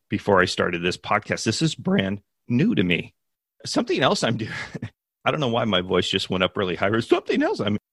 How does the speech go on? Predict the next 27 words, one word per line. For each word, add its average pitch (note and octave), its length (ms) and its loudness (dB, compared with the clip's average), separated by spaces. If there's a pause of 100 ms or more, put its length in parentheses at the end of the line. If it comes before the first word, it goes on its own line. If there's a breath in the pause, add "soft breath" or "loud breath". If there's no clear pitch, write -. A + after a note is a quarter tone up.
(200)
I'm C3+ 160 2
also G3+ 200 0
recording D3+ 680 2
this A2 500 2 (260)
on G#2 180 0
my G#2 160 4
computer, A2 540 0
and A2 220 0
I'm A#2+ 120 2
gonna A#2+ 120 4
take B2 260 -4
parts - 240 0
of G#2+ 120 0
this, F#2+ 220 0
and G2+ 120 0
I'm G#2 100 2
gonna G2+ 140 0
be G2 120 -4
starting A2 380 2
a G#2 40 -10
YouTube G2+ 420 -2
channel, F2+ 280 -2
maybe F#2 160 -2
putting G2+ 280 2
it F#2 120 0
on G2 200 2
there. F2 220 -2